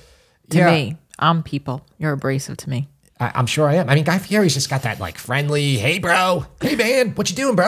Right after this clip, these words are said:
Speaker 1: Yeah, well,
Speaker 2: You know,
Speaker 1: he's
Speaker 2: like,
Speaker 1: very
Speaker 2: "Let me, let me turn my, let me turn my glasses
Speaker 1: Yeah.
Speaker 2: on the back of my head. Let me get some highlights in my spiky porcupine hair, and let me just,
Speaker 1: Yeah.
Speaker 2: let me just have a bite of that thing you're making."
Speaker 1: He's got a California vibe.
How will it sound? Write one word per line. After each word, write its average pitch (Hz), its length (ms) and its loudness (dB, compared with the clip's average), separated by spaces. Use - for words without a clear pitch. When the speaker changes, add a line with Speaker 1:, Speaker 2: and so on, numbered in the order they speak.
Speaker 1:
Yeah, 427 80 8
well, 294 100 6
Speaker 2:
You 294 60 6
know, - 80 6
Speaker 1:
he's - 80 4
Speaker 2:
like, - 160 6
Speaker 1:
very - 20 2
Speaker 2:
"Let 220 80 2
me, - 40 -14
let 180 80 2
me 220 80 4
turn 233 200 2
my, 220 260 0
let 175 100 -2
me 202 80 0
turn 240 140 -2
my 240 100 2
glasses 202 300 2
Speaker 1:
Yeah. 147 120 4
Speaker 2:
on 196 60 2
the 170 60 2
back 180 220 0
of 233 60 2
my 233 100 4
head. 190 280 2
Let 135 100 2
me 143 80 2
get 160 160 0
some 165 140 -2
highlights 196 560 2
in 185 80 -2
my 190 160 0
spiky - 600 0
porcupine 196 560 0
hair, 156 320 4
and 139 300 -2
let 123 140 -4
me 160 100 -4
just, 165 180 -2
Speaker 1:
Yeah. 151 120 0
Speaker 2:
let 123 100 -2
me 165 80 0
just 139 160 -2
have 175 140 -2
a 165 40 0
bite 147 300 0
of 160 60 0
that 147 240 0
thing 156 160 -4
you're 143 140 2
making." 135 540 2
Speaker 1:
He's 277 280 0
got 294 180 2
a 277 60 -2
California 254 580 0
vibe. 92 260 -2